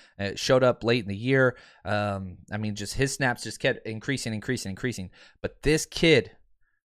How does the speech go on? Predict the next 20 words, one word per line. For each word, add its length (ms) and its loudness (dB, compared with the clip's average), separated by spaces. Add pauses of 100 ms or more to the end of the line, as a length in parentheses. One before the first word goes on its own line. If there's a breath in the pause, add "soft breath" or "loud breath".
(140)
Charles 360 2
Omenihu, 440 -4
I 80 -4
cannot 500 -2
say 200 0
this 180 -2
strongly 520 0
enough. 580 2 (1600)
He 380 2
is 260 -8
going 380 0
to 120 -4
be 180 -6
huge 540 2
for 180 -6
the 60 -4
forty-niners 760 2
in 80 -8
twenty 400 -2
twenty-two. 680 -2